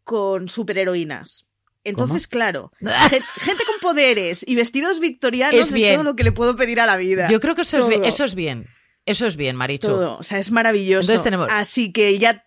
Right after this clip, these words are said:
Speaker 1: ya tenemos tráiler y tenemos fecha, irá para abril, irá para abril, igual que eso, Shadow and Bone también, así que tenemos una primavera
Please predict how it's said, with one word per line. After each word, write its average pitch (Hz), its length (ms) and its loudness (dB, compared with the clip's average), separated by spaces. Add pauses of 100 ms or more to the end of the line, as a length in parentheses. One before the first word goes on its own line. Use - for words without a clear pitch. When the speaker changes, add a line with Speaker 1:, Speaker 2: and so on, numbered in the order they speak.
(280)
Speaker 1:
ya 226 120 2
tenemos 247 360 0
tráiler 302 480 2
y 226 100 -2
tenemos 202 340 -4
fecha, 240 420 0
irá 190 220 2
para 190 180 0
abril, 285 460 -2
irá 190 360 0
para 196 140 -2
abril, 277 400 -2
igual 175 340 -4
que 175 180 -2
eso, 294 300 -4
Shadow 185 300 -2
and 170 120 -4
Bone 170 200 -4
también, 185 440 -2
así 180 300 -6
que 175 360 -2
tenemos 175 300 -8
una 233 140 -4
primavera 208 480 -4